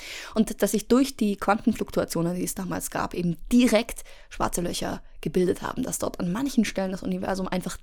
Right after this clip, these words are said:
dicht genug war am Anfang, dass sich sofort schwarze Löcher gebildet haben.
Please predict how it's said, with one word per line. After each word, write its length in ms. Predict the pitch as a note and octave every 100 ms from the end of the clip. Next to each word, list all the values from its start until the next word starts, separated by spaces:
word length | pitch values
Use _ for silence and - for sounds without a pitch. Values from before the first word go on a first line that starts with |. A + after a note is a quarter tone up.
| -
dicht 280 | D4+ D#4 -
genug 320 | A3 G3 F3+
war 80 | F#3
am 100 | F3
Anfang, 400 | - F3 F#3+ G3 - - -
dass 160 | - E3+
sich 240 | F3 - -
sofort 640 | E3 F#3 - - E3 -
schwarze 320 | - - -
Löcher 240 | D#3+ D#3+ F#3
gebildet 420 | F3+ D3+ D3+ -
haben. 240 | A3+ B3